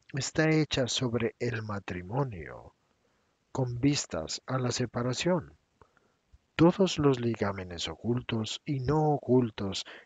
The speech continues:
efectuados sobre la familia y las demás acciones que ilustraré en breve, el problema con frecuencia queda resuelto.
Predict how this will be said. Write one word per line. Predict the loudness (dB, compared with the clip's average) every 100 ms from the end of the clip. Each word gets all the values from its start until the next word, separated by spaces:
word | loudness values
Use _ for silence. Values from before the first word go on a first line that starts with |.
| _
efectuados | -4 0 0 4 4 4
sobre | 4 4 4
la | 2
familia | -2 -4 -4 -2 -2 -4 -10 -20 -20 _ -2
y | 2
las | 4 4
demás | 2 0 0
acciones | -2 -2 -2 -4 -6 -2
que | -2
ilustraré | -2 -4 -6 -6 -8 -4 -2 -2
en | -4 -2
breve, | 0 0 -2 -10 _ _ _ _ 0
el | 0 2
problema | 4 4 4 2
con | 0 -2 0
frecuencia | 0 2 2 2 0 -4 -4 -6
queda | -4 -2 -2
resuelto. | -4 -4 -4 -6 -10 -10